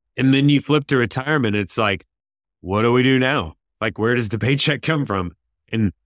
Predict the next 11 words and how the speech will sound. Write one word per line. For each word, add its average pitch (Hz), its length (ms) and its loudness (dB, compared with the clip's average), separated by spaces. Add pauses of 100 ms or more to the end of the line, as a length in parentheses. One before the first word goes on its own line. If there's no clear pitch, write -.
(200)
for 117 100 -2
someone 139 300 0
that's 92 200 -2
saved, 131 440 0
it's 95 140 -4
kinda 117 180 -2
like, 104 260 0 (680)
well, 104 460 0
now 107 280 -4
you 120 240 0
have 98 560 0